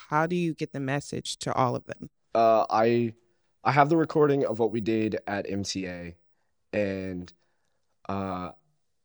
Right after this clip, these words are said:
Speaker 2: it was me and four other people in my graduating class that all put that together. It was our senior project.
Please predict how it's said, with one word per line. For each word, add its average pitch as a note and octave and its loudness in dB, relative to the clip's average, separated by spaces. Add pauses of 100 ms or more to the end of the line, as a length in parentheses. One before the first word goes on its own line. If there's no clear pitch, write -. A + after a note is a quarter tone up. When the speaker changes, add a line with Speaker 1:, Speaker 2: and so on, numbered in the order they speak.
(520)
Speaker 2:
it B2+ 2
was A#2 0
me C3 2 (320)
and G2+ -2
four B2 2
other A2+ 0
people G#2+ -4
in G2+ -6
my F#2 -6
graduating F#2+ -6
class - -12
that F2+ -6
all F#2 -6
put - -10
that - -8
together. F2 -12
It F2 -12
was F2 -12
our F2 -8
senior F#2+ -6
project. E2 -14